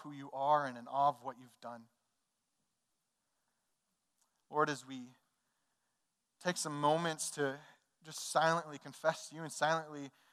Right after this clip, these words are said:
um, bring to you our trials or our doubts or our questions, Lord, I, I pray in this moment, in the silence, that we would ask for your glory to be revealed in our life. And so would we just take that moment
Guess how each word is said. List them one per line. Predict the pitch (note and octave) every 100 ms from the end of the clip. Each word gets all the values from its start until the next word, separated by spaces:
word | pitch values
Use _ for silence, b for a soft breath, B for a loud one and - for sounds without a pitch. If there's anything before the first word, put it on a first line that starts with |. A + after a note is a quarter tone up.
| B
um, | B C#3+
bring | B2+ D#3+ E3+
to | -
you | D3+ E3+
our | D3
trials | C3+ - D#3 D#3 D3+
or | C3+
our | B2+ C3+
doubts | D3 D#3 -
or | B2+
our | B2
questions, | - D3+ - D3+ C3+
Lord, | C#3+ C3+
I, | C#3+ - b b
I | -
pray | - F3
in | D#3
this | C#3+
moment, | D3 D3 D#3+ D3+
in | C#3
the |
silence, | C3+ D3+ D3 D3
that | C3
we | C#3+
would | C#3+ B2 B2+
ask | C#3+ - _
for | C3+
your | B2+ B2+ C3 b b
glory | - A#2+ C3 C#3+ C#3+
to | -
be | B2+
revealed | A#2 A#2 A#2 B2+ B2
in | A#2+
our | A#2 A2+
life. | G#2+ G#2 _ _ _ _ _ _ _ _ _ _ _
And | A#2
so | C3+
would | C3 C3
we | C#3
just | C3 A#2 -
take | C#3+ -
that | A#2+
moment | A#2+ A#2 A#2